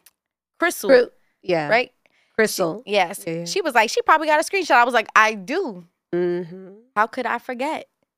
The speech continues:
Speaker 1: You know? And he was like, that's when he told me, "You gotta be D J Khaled annoying, da, da, da, da." I was like, "All right,
Speaker 2: No,
Speaker 1: I'ma
Speaker 2: but
Speaker 1: follow
Speaker 2: even
Speaker 1: up."
Speaker 2: before that, he said, "What's your name?" And you said, "Ivy Rivera." He said, "I'll never forget it."
Speaker 1: Yes.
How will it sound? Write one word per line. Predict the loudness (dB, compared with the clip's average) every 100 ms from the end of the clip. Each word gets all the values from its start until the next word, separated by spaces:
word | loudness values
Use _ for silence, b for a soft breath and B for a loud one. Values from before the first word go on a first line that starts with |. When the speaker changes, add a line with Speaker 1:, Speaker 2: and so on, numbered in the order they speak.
| _ _ _ -12
Speaker 1:
You | -8
know? | -8 -6
And | -8 -8
he | -12
was | -8
like, | -6 -6 -8 _ -2
that's | -2 0
when | -6
he | -4
told | -4 -4
me, | -6
"You | -10
gotta | -8 -8
be | -10 -12
D | -12 -10
J | -10
Khaled | -6 -4 -4 -6
annoying, | -8 -8 -8
da, | -10
da, | -8
da, | -8
da." | -4 -4
I |
was | -4
like, | -4
"All | -2
right, | 6
Speaker 2:
No, | 8
Speaker 1:
I'ma | 8
Speaker 2:
but | 8
Speaker 1:
follow | 6 6
Speaker 2:
even | 8 8
Speaker 1:
up." |
Speaker 2:
before | 6 2 4 4
that, | 6 4 4
he | -2
said, | -2 0 2 0 -4 _ _ _ _ _
"What's | 2 2 0
your | -2 0
name?" | 0 -2 -4 -10 -16 _ _
And | -2 -2
you | -2
said, | -2 -2 -4 _ -2
"Ivy | 0 0 -2 -8
Rivera." | -6 -4 -2 -2 -4
He | -8 -10
said, | -6 -6 -6 -14 -8
"I'll | -4
never | -4 -6
forget | -12 -14 -12 -12
it." | -14 -16
Speaker 1:
Yes. | -14 -14 -16 -20